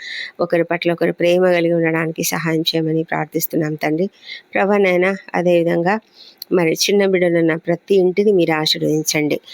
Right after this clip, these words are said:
మా తండ్రి, ఆ ఇంట్లో తల్లిదండ్రులను మాత్రమే కాక ప్రతి ఒక్కరిని కూడా మీరు దీవించి, అందరూ కూడా చక్కటి ఆ అవగాహన కలిగి పిల్లలను చక్కగా పెంచడానికి, ముఖ్యంగా నీ మార్గంలో పెంచడానికి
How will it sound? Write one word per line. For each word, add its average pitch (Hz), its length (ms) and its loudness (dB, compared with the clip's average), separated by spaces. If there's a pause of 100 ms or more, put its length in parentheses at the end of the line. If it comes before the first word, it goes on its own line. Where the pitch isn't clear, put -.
(260)
మా 190 60 0
తండ్రి, 190 300 0
ఆ 180 100 0
ఇంట్లో 165 420 0 (160)
తల్లిదండ్రులను 170 840 2 (300)
మాత్రమే 175 500 0
కాక 170 400 -6 (380)
ప్రతి 190 220 0
ఒక్కరిని 220 420 2
కూడా 190 240 0
మీరు 156 240 2
దీవించి, 160 460 0
అందరూ 175 380 0
కూడా 185 340 0 (280)
చక్కటి 190 580 -2 (220)
ఆ 165 220 -2
అవగాహన 175 540 0
కలిగి 165 340 0
పిల్లలను 175 440 2
చక్కగా 175 460 -2
పెంచడానికి, 165 800 -2
ముఖ్యంగా 185 420 0
నీ 180 220 6
మార్గంలో 170 540 2
పెంచడానికి 156 720 -2